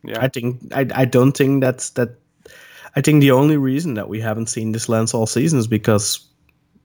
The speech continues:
Speaker 2: some certain person didn't want to play him.
Speaker 1: Yeah. And, and you've already talked quite a bit about Atiba. Like,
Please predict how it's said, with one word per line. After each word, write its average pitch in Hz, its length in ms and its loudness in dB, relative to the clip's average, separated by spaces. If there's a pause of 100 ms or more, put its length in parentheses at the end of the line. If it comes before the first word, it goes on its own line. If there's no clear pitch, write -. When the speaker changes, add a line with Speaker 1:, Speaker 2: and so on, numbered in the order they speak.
(280)
Speaker 2:
some 110 340 0 (360)
certain 113 440 0 (260)
person 113 540 0 (100)
didn't 113 260 -2
want 117 160 -2
to 131 60 -2
play 156 180 2
him. 170 180 2 (400)
Speaker 1:
Yeah. - 300 -12 (840)
And, 165 180 2
and 175 200 2
you've 196 140 0
already 220 240 6
talked 160 280 0
quite 165 220 0
a 151 40 -6
bit 143 180 0
about 135 220 -2
Atiba. 131 520 -4
Like, 123 180 -8